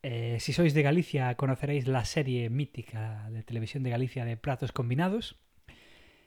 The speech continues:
Y, y ese es el papel por el que es reconocido, es reconocida esta mujer. Y es un papel diametralmente opuesto al que hace aquí. Y, y es una actriz alucinante. Tremenda.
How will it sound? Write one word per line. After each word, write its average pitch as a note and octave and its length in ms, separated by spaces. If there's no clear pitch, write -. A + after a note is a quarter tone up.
Y, C3 1120
y C3 140
ese A#2+ 180
es A2+ 100
el A#2+ 220
papel A#2+ 520
por A#2+ 160
el A#2 120
que B2+ 140
es - 200
reconocido, B2 600
es A#2+ 240
reconocida C3+ 480
esta C3 180
mujer. A#3+ 380
Y F3+ 60
es E3+ 100
un E3 100
papel G3 380
diametralmente C#3+ 840
opuesto E3+ 600
al A#2+ 240
que B2+ 140
hace A#2+ 240
aquí. A2 340
Y, C3 300
y C3+ 120
es C#3+ 200
una B2+ 160
actriz - 540
alucinante. A2 920
Tremenda. A2+ 840